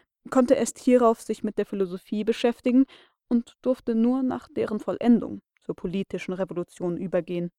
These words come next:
Diese Ordnung finde ich ganz vernünftig.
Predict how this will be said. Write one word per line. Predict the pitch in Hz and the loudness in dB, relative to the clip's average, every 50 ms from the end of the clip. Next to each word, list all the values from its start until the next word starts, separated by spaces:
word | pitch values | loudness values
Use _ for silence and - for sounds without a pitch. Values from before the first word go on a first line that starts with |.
| _ _ _ _ _ _ _ _ _ _ _ _ _ _ _ _ _ _ _ _ _ _ _ _ _ - | _ _ _ _ _ _ _ _ _ _ _ _ _ _ _ _ _ _ _ _ _ _ _ _ _ -10
Diese | 220 254 262 269 - | -4 0 2 2 4
Ordnung | - 208 - - 269 254 | 4 2 2 2 -2 0
finde | - 285 254 247 247 | 2 2 0 0 0
ich | 247 - - | -4 -6 -8
ganz | 226 233 - | -8 -8 -6
vernünftig. | - 202 220 269 254 - _ - - - - _ | -2 6 8 8 8 8 _ -4 -14 -14 -14 _